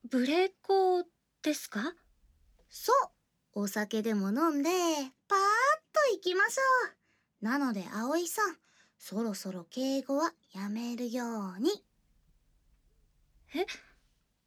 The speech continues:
Speaker 2: あー、う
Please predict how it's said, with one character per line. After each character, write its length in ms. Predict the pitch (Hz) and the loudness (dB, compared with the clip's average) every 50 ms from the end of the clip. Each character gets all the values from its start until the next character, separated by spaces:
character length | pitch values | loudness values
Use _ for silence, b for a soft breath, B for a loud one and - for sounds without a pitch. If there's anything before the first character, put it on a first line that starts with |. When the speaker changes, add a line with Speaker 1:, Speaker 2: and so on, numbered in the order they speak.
| _ _ _ _ _ _ - | _ _ _ _ _ _ -6
Speaker 2:
あ 760 | 247 269 262 247 240 240 233 233 233 - 160 135 - - - _ _ _ _ _ _ _ _ _ _ _ _ _ _ _ _ _ _ _ _ _ _ _ - | -4 -4 -2 -2 -2 -4 -4 -6 -6 -8 -8 -10 -10 -12 -14 _ _ _ _ _ _ _ _ _ _ _ _ _ _ _ _ _ _ _ _ _ _ _ -2
ー、 60 | - | -2
う 60 | 359 | 0